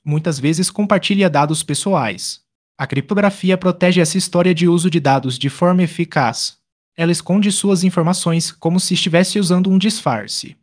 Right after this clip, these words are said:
Por exemplo, quando você envia uma mensagem, a criptografia garante que apenas o destinatário consiga ler. Isso é essencial, pois evita que hackers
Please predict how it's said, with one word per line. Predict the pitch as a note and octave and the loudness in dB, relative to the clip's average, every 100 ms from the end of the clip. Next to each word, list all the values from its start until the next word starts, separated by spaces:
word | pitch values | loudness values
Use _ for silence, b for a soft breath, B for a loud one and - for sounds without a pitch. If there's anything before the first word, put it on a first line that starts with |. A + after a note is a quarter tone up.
| _ _ _ | _ _ _
Por | D3+ | -2
exemplo, | D3 C#3+ D3+ D3 A#2+ - - | 0 0 0 -2 -8 -12 -2
quando | F3 F3 | 0 0
você | E3 - | 0 0
envia | F3 C#3 E3+ | -2 0 2
uma | F#3+ | 2
mensagem, | F3 F#3 - D3 C3+ C3+ D3+ - | 2 2 4 2 2 -2 -8 -8
a | E3 | -4
criptografia | E3+ F#3+ G#3+ G3+ G3+ - G3 | -2 -2 -2 0 -2 -2 0
garante | G3 F3+ F#3+ F#3+ | 2 2 2 0
que | F3 | -2
apenas | D#3+ E3 F3 D#3+ | 0 0 0 0
o | |
destinatário | D#3+ F3+ G3 G#3+ G3 E3 E3+ | 0 0 2 0 2 0 0
consiga | G3 F#3 D#3 C#3 | -2 -2 -2 -2
ler. | C3+ A#2+ G#2+ A2+ _ _ _ | 0 -2 -6 -12 _ _ _
Isso | G#3 A3+ B3 A3 | 0 2 0 2
é | G#3 | 2
essencial, | G#3+ A3+ A3 - D#3 C3+ C#3+ _ | 4 2 0 2 4 4 0 _
pois | D3 C#3+ | 0 2
evita | F3+ F3+ F#3+ | 4 2 2
que | G3+ | 0
hackers | F3+ F3+ F3+ F3+ | 0 4 4 4